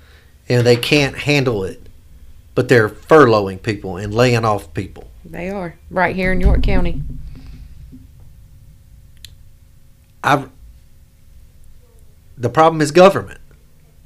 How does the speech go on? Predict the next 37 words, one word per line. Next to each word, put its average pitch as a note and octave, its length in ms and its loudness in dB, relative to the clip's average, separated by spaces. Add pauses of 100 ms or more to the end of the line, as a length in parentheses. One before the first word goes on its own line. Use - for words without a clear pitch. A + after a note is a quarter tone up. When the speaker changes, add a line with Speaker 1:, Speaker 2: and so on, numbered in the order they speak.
(180)
Speaker 2:
No, F#3 120 -6
I F3 80 -2
mean, F3 140 0
I F#3 100 2
realize, E3+ 520 -2 (220)
you E3+ 160 -8
know, C#3 140 -4
states - 420 -6
like D3 220 -4
New D#3+ 100 -6
York D#3+ 240 -6
City, D#3+ 380 -6 (520)
they're E3+ 140 -6
probably C3 560 -6
overloaded. F#3+ 560 -6
Speaker 1:
Mm-hmm. - 60 -20 (340)
Speaker 2:
But - 120 -14
you C#4 60 -2
gotta G#3+ 140 2
look F#3 140 -2
at - 80 -4
the C#3 80 -8
difference E3+ 420 -4
of D#3 60 -8
where C#3+ 180 -4
we F3 120 -2
live D#3+ 200 -2
here D#3 140 0
in D3+ 80 8
South D3 240 4
Carolina D#3 380 -4
versus C#3 340 -6
New C#3+ 100 -2
York - 220 -6
City. C3 360 -6 (460)
Speaker 1:
Oh, E3 200 0
it's, - 180 -10